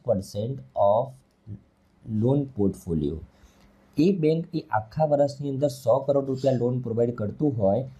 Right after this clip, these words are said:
તેમાંથી પાંચ કરોડ રૂપિયા જ તે એન બી એફ સીને લોન, અ, એન બી એફ સીને આપશે પૈસા કે જેથી કરીને એ પાંચ કરોડનો યુઝ કરીને એ એન બી એફ સી આગળ પ્રાયોરિટી સેક્ટરની અંદર લોન પ્રોવાઈડ કરે. Similarly, સ્મોલ ફાઇનાન્સ બેંક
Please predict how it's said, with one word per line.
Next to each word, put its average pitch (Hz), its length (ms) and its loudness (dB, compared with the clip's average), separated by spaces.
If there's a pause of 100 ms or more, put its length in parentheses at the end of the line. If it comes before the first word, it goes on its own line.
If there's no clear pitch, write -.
(140)
તેમાંથી 135 300 2 (280)
પાંચ 151 300 -2 (140)
કરોડ 131 280 0
રૂપિયા 131 380 2
જ 156 100 -4
તે 127 520 -4 (440)
એન 113 180 0
બી 151 200 4
એફ 131 160 -2
સીને 135 220 -2
લોન, 113 300 -2 (100)
અ, 104 280 -4
એન 120 160 0
બી 156 140 4
એફ 147 120 2
સીને 135 320 -4
આપશે 95 360 -6
પૈસા 95 600 -2 (320)
કે 127 60 2
જેથી 123 400 -2
કરીને 139 320 0
એ 139 180 0
પાંચ 131 360 -2
કરોડનો 127 240 -2
યુઝ 113 220 -4
કરીને 113 400 -4 (120)
એ 147 200 2
એન 110 160 0
બી 107 100 0
એફ 98 100 0
સી 135 300 -2
આગળ 110 320 0 (600)
પ્રાયોરિટી 139 320 4
સેક્ટરની 107 300 -10
અંદર 90 140 -8
લોન 80 220 -8
પ્રોવાઈડ 78 280 -16 (100)
કરે. - 160 -20 (1500)
Similarly, 190 480 2
સ્મોલ 139 420 -2
ફાઇનાન્સ 175 440 0
બેંક 175 280 0